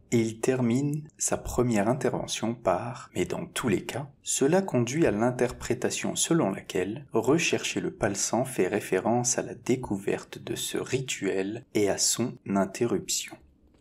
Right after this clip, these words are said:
Après cette première réponse de Miyazaki, le journaliste lui demande si ce n'était pas censé désigner du sang de Grand. Et là, Miyazaki devient plus évasif,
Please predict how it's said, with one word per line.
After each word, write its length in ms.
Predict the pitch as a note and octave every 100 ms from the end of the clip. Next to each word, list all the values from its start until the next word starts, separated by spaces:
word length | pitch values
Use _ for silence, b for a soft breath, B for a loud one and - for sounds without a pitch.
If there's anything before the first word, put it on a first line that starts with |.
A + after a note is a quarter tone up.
| B B B B B -
Après 280 | B2+ - A#3
cette 240 | B2+ B2+
première 300 | - G#2+ G2+
réponse 360 | G#2 - A#2 G2+
de 80 |
Miyazaki, 560 | F#2+ F#2 F2+ F#2+ - F#3+
le 100 | E3+
journaliste 680 | A2 G2+ G2+ D3+ F#3 - G2+
lui 240 | F#2 F2+
demande 460 | - G2 C3+ F#3 F3
si 200 | - D#3+
ce 160 | -
n'était 300 | F#2+ F#2+ -
pas 200 | - -
censé 520 | - - A#2+ - - E3+
désigner 840 | A#2 G2+ G2 G2 A#2 D#3+ E3+ E3+ -
du 140 | - G2
sang 320 | - - D3+
de 100 | A2+
Grand. 340 | G2+ - - - _ b b b b _ -
Et 100 | A2+
là, 380 | A2 C3+ E3 - _ _
Miyazaki 640 | A#2 D3+ D3+ A#2+ A2+ F3 E3+
devient 420 | A2+ G#2 A#2 C3+
plus 400 | C3 A2+ G#2+ G2+
évasif, 600 | G2 F#2+ - - - -